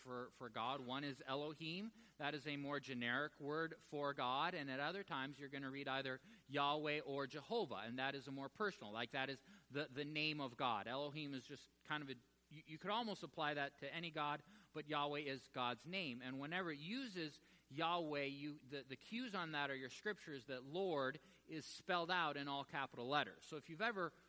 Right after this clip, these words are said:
read the Old Testament and you're like, "They capitalized all of Lord, like, is that a typo? What is that?" No, that's the, the translators giving you a little cue that this is, that this is Yahweh. What's interesting, and, and I've not confirmed this, but according to one of my sources,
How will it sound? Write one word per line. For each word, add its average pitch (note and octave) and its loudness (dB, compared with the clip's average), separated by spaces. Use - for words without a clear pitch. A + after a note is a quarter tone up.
read F3+ 4
the E3+ 0
Old D#3 0
Testament E3+ 0
and D3 -4
you're C#3+ 0
like, B2+ 0
"They B2 0
capitalized A#2+ -4
all A2+ 0
of G#2+ -6
Lord, A2 -2
like, G2 -6
is G2+ -12
that A2+ -4
a G2+ -6
typo? A#2 -6
What A#2+ -4
is C#3 -4
that?" G#2+ -4
No, D#3+ 0
that's D3+ 0
the, D3 0
the C3+ -2
translators D3+ -2
giving D3 -4
you C#3 -2
a C3 -2
little B2+ -4
cue F#3 -2
that C#3 2
this C#3 -6
is, B2+ -2
that A2+ -6
this C3 -8
is A2+ -10
Yahweh. B2+ 0
What's C#3+ -6
interesting, E3+ -4
and, C3 -4
and B2+ -2
I've B2 -4
not D#3+ 0
confirmed G3 0
this, D3+ -2
but C3+ 0
according D#3+ -4
to D3 -4
one D#3 -4
of D#3 -4
my C#3 -2
sources, F3 -4